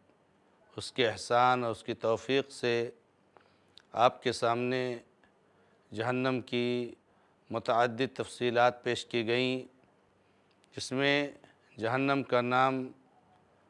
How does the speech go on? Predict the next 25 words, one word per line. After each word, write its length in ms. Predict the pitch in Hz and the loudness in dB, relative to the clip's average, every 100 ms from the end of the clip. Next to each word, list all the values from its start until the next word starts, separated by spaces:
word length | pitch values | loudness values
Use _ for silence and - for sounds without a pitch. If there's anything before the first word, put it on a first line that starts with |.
| - | -2
और 400 | 113 123 127 123 - | 6 8 10 8 4
कुछ 140 | 117 - | -8 -6
तमहीदी 440 | 117 117 127 127 | -4 -2 0 2
बातें, 640 | 110 117 117 127 131 131 123 - _ _ _ _ _ _ - | 4 2 2 0 0 -2 -8 -18 _ _ _ _ _ _ -8
जहन्नम 420 | 107 123 135 131 | -4 -2 0 0
के 160 | - 120 | 2 2
औसाफ 600 | 120 117 123 131 131 - - - - _ _ _ - | 2 2 6 8 8 2 -12 -20 -20 _ _ _ -4
और 380 | 113 127 131 123 | 6 8 10 8
जहन्नम 560 | 110 120 131 147 151 143 | 2 0 0 2 2 2
में 380 | 131 127 123 - _ _ _ _ _ _ _ - | 0 -2 -4 -12 _ _ _ _ _ _ _ -6
जो 180 | 107 127 | 2 4
अज़ाब 460 | 123 120 135 131 127 | 6 8 8 8 2
की 140 | 131 | -4
शक्लें 480 | - 123 123 135 147 | -4 -6 -2 2 2
हैं, 400 | 123 123 123 120 - _ _ _ _ _ _ _ _ 135 | 2 -2 -4 -6 -18 _ _ _ _ _ _ _ _ -2
उनमें 300 | 135 139 131 | 2 2 2
से 500 | - 131 131 127 127 - | 2 4 4 2 -4 -10
कुछ 100 | 139 | -10
शक्लों 380 | - 131 127 131 | -6 -4 0 0
को 100 | 127 | 4
आपके 320 | 123 123 - 113 | 6 6 2 -6
सामने 380 | 117 117 127 | -2 -2 -2
बयान 320 | 107 110 135 143 | 0 2 2 2
किया 200 | 127 123 | 2 2
गया। 280 | 120 120 | 2 2